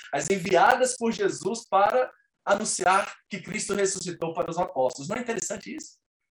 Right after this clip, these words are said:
São as mulheres que Jesus escolhe para fazer o primeiro anúncio. Quer ver outra coisa super interessante? Em Romanos dezesseis, nós temos uma mulher chamada Júnia ali, que ela é uma apóstola, de acordo com o apóstolo Paulo.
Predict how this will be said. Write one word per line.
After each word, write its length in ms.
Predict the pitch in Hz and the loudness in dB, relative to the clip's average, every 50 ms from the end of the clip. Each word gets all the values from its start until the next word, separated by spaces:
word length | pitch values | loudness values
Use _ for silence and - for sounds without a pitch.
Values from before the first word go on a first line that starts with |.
| _ - | _ -8
São 100 | - 165 | -4 -4
as 60 | 175 202 | -2 0
mulheres 380 | 208 190 196 226 311 381 - | 2 2 4 4 2 2 -2
que 100 | - - | -4 -4
Jesus 300 | 170 185 170 156 160 143 | -4 -2 -2 -4 -6 -8
escolhe 280 | - - - 160 175 170 | -8 -4 -2 -2 -2 -2
para 120 | - 180 | -2 -4
fazer 240 | - 175 - - 156 | -2 -2 -4 -4 -6
o 80 | 143 139 | -8 -8
primeiro 260 | 143 135 131 127 123 | -8 -6 -4 -4 -4
anúncio. 440 | 113 107 - - - - - - _ _ _ _ - - _ | -4 -8 -12 -18 -20 -20 -20 -20 _ _ _ _ -20 -18 _
Quer 140 | - 170 170 | -2 0 2
ver 80 | 202 240 | 4 4
outra 240 | 226 226 202 - - | 4 4 2 -2 2
coisa 220 | 220 226 - - | 2 0 0 0
super 280 | - - 226 220 196 190 | -4 -4 -4 -4 -2 -4
interessante? 560 | 185 170 180 151 147 - 202 233 233 - 185 | -4 -4 -4 -4 -4 -2 -2 -2 -2 -2 -2
Em 40 | 175 | -2
Romanos 340 | 175 180 202 208 208 175 | -2 -2 -2 -2 -4 -4
dezesseis, 640 | 165 165 156 - - - 190 226 254 277 - 123 - - _ - - - _ - | -6 -6 -4 -4 -4 -2 -2 -2 -2 -2 -4 -8 -12 -16 _ -20 -20 -14 _ -4
nós 140 | 165 165 - | -2 -2 0
temos 240 | 214 208 226 196 180 | 0 0 -2 0 0
uma 140 | 202 196 | 0 2
mulher 240 | 190 170 156 170 175 | 2 2 2 2 2
chamada 440 | 165 - 156 156 156 160 - - - | 0 -2 -4 -2 -2 -4 -2 -4 -6
Júnia 600 | 139 - - - 202 247 269 240 202 156 - - | -6 -6 -6 -2 0 0 2 2 2 0 0 -2
ali, 280 | - - 202 254 262 - | -2 -4 -4 -6 -8 -6
que 140 | - - | -2 -2
ela 180 | 202 214 214 214 | 0 2 2 2
é 80 | 226 233 | 4 4
uma 180 | 233 349 302 | 4 2 0
apóstola, 600 | 294 - - 233 240 262 269 - - - - - | 0 2 2 2 2 2 0 -4 -6 -8 -8 -8
de 80 | - 127 | -6 -8
acordo 320 | - - 143 143 135 - | -8 -8 -8 -8 -8 -6
com 80 | 135 139 | -4 -4
o 20 | |
apóstolo 380 | 135 - 135 135 - - - - | -4 -2 -2 -4 -4 -4 -6 0
Paulo. 260 | - 123 - - | 0 0 0 -2